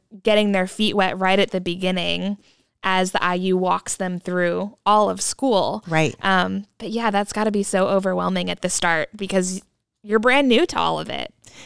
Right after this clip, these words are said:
Speaker 2: And it's hard. It's, it's a grieving process for our parents, too.
Speaker 1: Mm-hmm.
Speaker 2: That's a really hard thing
Speaker 1: Mm-hmm.
Speaker 2: to go
Speaker 1: Yeah.
Speaker 2: through.
Speaker 1: Yeah. Are you ever involved in any of those transitional, like, phases for your students who are typically developing?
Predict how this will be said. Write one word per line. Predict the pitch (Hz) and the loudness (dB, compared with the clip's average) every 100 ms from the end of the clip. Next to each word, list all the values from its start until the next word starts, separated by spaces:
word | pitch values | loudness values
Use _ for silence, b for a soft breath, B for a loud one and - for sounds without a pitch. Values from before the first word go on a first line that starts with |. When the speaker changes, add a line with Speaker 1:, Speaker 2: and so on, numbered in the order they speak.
| B | B
Speaker 2:
And | 302 | 0
it's | 311 - | 0 0
hard. | - 160 135 143 | 0 0 2 -2
It's, | 180 - | -2 -2
it's | 202 - | -2 0
a | 240 | 2
grieving | 185 190 165 147 | 4 4 4 0
process | 127 - - - | -2 -2 -2 -2
for | - | -2
our | - | -6
parents, | - - - - - | -6 -6 -4 -2 0
too. | |
Speaker 1:
Mm-hmm. | 202 196 - | 0 0 -2
Speaker 2:
That's | 180 180 | -4 -4
a | |
really | 165 156 147 | -4 -4 -6
hard | 160 160 | -8 -8
thing | 156 156 147 | -6 -6 -4
Speaker 1:
Mm-hmm. | 220 208 214 208 214 233 | -6 -4 -4 -4 -6 -8
Speaker 2:
to | |
go | 220 | -6
Speaker 1:
Yeah. | 208 190 | -4 -2
Speaker 2:
through. | 196 156 151 _ | -2 -4 -6 _
Speaker 1:
Yeah. | 226 214 196 - B B - | -2 0 -2 -6 B B 0
Are | 240 | 2
you | 233 233 | 4 4
ever | 254 254 277 | 4 6 4
involved | 285 262 214 208 214 | 4 2 2 2 2
in | 220 | 0
any | 208 202 | 0 0
of | 208 | 0
those | 214 208 | -2 -2
transitional, | 226 214 196 190 208 202 202 202 202 - | -2 -2 -2 -2 0 2 2 2 0 0
like, | 208 202 | 0 0
phases | - 202 202 202 202 196 196 | 0 4 4 4 2 2 0
for | - 208 202 196 190 | 0 4 6 6 2
your | 208 202 196 190 190 | 0 0 4 4 4
students | - 202 196 190 196 - | 0 -2 0 -2 -4 -6
who | 208 196 190 - | -2 0 0 0
are | 185 180 175 | 0 2 0
typically | - - 202 202 233 | -6 -8 -6 -4 -4
developing? | 240 240 247 254 262 277 | -4 -4 -4 -4 -4 -6